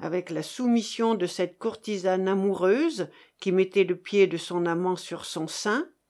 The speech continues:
nu, comme elle adorait ses moindres caprices, elle aurait fini par ne plus aller chez personne, et à vivre follement pour lui seul,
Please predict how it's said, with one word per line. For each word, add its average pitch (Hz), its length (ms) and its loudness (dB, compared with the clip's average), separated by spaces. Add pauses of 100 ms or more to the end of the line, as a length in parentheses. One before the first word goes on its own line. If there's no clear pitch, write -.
(340)
nu, 196 440 2 (800)
comme 170 260 0
elle 160 120 0
adorait 233 460 2
ses 233 180 0
moindres 208 440 0
caprices, 240 640 -6 (680)
elle 269 160 2
aurait 311 220 4
fini 294 340 4
par 311 240 0
ne 247 140 2
plus 247 320 -4
aller 233 220 2
chez 277 180 -4
personne, - 680 -6 (360)
et 233 200 4
à 247 80 2
vivre 233 380 -4
follement 285 640 2
pour 262 240 -6
lui 254 200 -2
seul, 131 540 -2